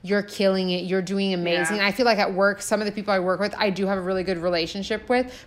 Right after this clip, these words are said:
Speaker 1: but they, they, they give me shit more
Speaker 2: Yeah.
Speaker 1: than they say, "You're doing a really great job." I know they, that they love me, and I, because they keep freaking asking me back and
Speaker 2: Yeah.
Speaker 1: stuff. But I, and then in, in a situation where I'm like, "How come these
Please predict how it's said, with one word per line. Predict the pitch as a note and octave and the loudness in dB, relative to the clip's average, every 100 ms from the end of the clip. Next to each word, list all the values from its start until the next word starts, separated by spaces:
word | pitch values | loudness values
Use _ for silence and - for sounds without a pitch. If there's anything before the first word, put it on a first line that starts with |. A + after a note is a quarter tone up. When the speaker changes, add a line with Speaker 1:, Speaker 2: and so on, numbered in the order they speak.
| - | 2
Speaker 1:
but | G3 F#3 - | 2 2 -2
they, | G3 F#3+ F#3 - - G3 F3 E3 | 2 2 2 -4 -12 -14 -14 -6
they, | G#3 F#3 F3 - - - - - - | -2 0 0 -6 -14 -18 -8 -4 -4
they | G3+ F#3+ | -2 -2
give | E3 E3 G3 | -2 -2 0
me | F#3+ | 0
shit | E3+ - - G3 G#3+ G3+ | -2 -4 0 0 0 -2
more | F#3 F#3+ | 2 4
Speaker 2:
Yeah. | |
Speaker 1:
than | F#3+ F#3+ | 4 2
they | F#3 | -2
say, | F#3+ | -2
"You're | E3+ E3+ | -4 -2
doing | E3 E3+ | -4 -4
a | E3+ | -2
really | E3+ E3+ E3+ | -2 -2 0
great | E3+ E3 | -2 -2
job." | F3+ E3 | 0 0
I | G#3+ | 2
know | G#3 | 4
they, | G#3 G#3+ G3+ | 4 4 4
that | G3+ F#3+ | 4 4
they | G#3 | 4
love | G3+ F#3+ F3 | 4 4 4
me, | F#3+ F3+ F3+ F3 | 0 -4 -4 -4
and | F#3 | -2
I, | F3+ F3+ F3+ - - F#3+ | -2 -2 -4 -6 -12 -10
because | G3+ A3+ | -2 0
they | F#3+ | 0
keep | - G3+ G3 | -2 -6 -8
freaking | - - G3 F#3+ F#3+ | -12 -6 -6 -4 -2
asking | F3 E3+ - F#3+ | 0 -2 -4 -4
me | F3+ | -2
back | F3 A3 A3+ - | 4 4 4 0
and | G#3+ | -2
Speaker 2:
Yeah. | G3+ | 2
Speaker 1:
stuff. | F#3 F3 F3 - - - | 4 4 2 -12 -14 4
But | A3+ G#3 F#3+ - | 8 8 8 4
I, | G3 G#3 | 2 4
and | G#3+ G3+ G#3+ G#3 G#3 | 4 2 0 0 2
then | G#3 G#3 G3 | 2 0 -2
in, | - - G3 | -4 -6 -4
in | F#3+ G3+ | -4 -4
a | |
situation | F#3+ G3+ G#3 A3 A#3 | -4 -6 -2 -2 0
where | A3 G#3 | -2 -2
I'm | G#3 | -2
like, | G3+ | -4
"How | - B3+ | -4 -2
come | D#4 F4+ E4+ - | -2 -2 -2 -4
these | G3 G#3 | -4 -4